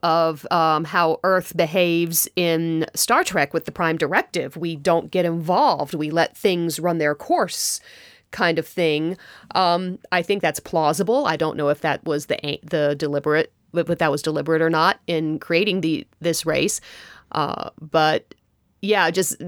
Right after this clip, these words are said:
several times, you know, watching as they interact with Ivanova, with Doctor Franklin, and so forth, uh, making their observations, I was just sort of shaking my head like, you know, I don't care how technolo-,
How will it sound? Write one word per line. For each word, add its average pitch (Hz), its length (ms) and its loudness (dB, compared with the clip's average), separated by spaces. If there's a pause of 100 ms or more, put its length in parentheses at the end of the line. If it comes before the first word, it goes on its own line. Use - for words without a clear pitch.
several 262 300 2
times, 214 720 0
you 185 100 0
know, 151 180 2
watching 175 720 0
as 170 300 2
they 165 180 0
interact 170 560 0
with 165 180 0
Ivanova, 170 560 0
with 151 140 -4
Doctor 160 260 -2
Franklin, 175 560 -2 (400)
and 190 180 2
so 175 160 2
forth, 180 440 0 (400)
uh, 156 320 2
making 185 320 0
their 175 160 4
observations, 175 720 0 (200)
I 214 100 2
was 226 120 2
just - 180 -4
sort 208 200 0
of 180 60 -2
shaking 190 280 0
my 165 120 2
head 170 220 0
like, 156 320 -2
you 175 100 -2
know, 143 200 -2
I 240 100 2
don't 381 180 0
care 294 200 0
how 247 180 0
technolo-, 208 680 0